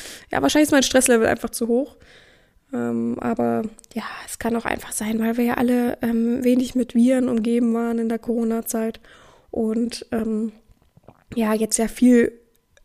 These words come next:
mutiert, viel größer alles wird, jede gefühlte kleine Grippe,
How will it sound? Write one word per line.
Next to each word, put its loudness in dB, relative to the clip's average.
mutiert, 4
viel 2
größer 2
alles 0
wird, 2
jede 2
gefühlte 0
kleine 0
Grippe, 0